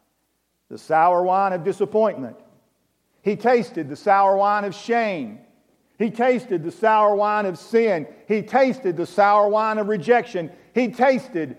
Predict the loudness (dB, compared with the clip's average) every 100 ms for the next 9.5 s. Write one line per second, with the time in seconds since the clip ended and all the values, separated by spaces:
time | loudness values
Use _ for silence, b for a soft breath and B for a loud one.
0 | -16 -6 -6 2 4 4 4 2 0 -2
1 | -4 0 0 0 -2 -2 -2 -8 B B
2 | -6 -6 -2 0 2 0 -2 -12 _ 0
3 | 2 2 0 0 -4 -2 2 4 2 -2
4 | -12 B B -2 0 0 0 2 2 2
5 | 0 0 0 -2 -2 2 2 2 -4 -20
6 | -12 2 2 2 -6 -10 -8 -10 -10 -18
7 | _ _ _ _ _ _ -20 B B -2
8 | -2 -2 2 4 4 2 4 4 4 -2
9 | 2 4 4 0